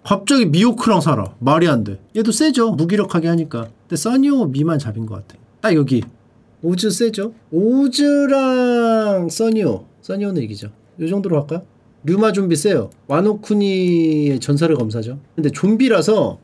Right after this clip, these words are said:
딱 요 정도 아닌가 싶어. 오즈를 더 올릴까? 삼거인 할래요? 삼거인 해. 듀발이죠. 정형 쇼트 맞은 듀발. 얘도 센데 뒷기선한테 정리될 듯?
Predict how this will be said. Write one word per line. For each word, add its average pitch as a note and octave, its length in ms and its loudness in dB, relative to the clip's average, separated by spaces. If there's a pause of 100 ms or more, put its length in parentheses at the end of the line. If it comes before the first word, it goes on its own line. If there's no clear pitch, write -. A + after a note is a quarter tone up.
딱 G#3+ 160 2
요 E3 100 4
정도 A#3 280 2
아닌가 D3 280 2
싶어. A2+ 320 -12 (260)
오즈를 D#3+ 360 -2
더 C3 80 -4
올릴까? A2+ 320 -8 (260)
삼거인 D4 500 2
할래요? C4+ 360 2 (240)
삼거인 G3 380 -4
해. D3+ 100 -8 (280)
듀발이죠. F#3 580 0 (160)
정형 G#3+ 320 2
쇼트 A3 300 0
맞은 C#3+ 420 2
듀발. A#2 320 -8 (240)
얘도 A3 360 2
센데 G#3+ 540 -2 (160)
뒷기선한테 A3+ 680 -2
정리될 C#3 440 0
듯? D3 180 -12